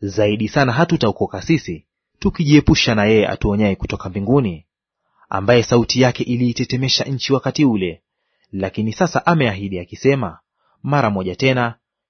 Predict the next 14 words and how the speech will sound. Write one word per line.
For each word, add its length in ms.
nitatetemesha 680
si 180
nchi 200
tu, 340
bali 260
na 100
mbingu 260
pia." 340
Lakini 440
neno 220
lile, 440
"mara 340
moja 260
tena," 400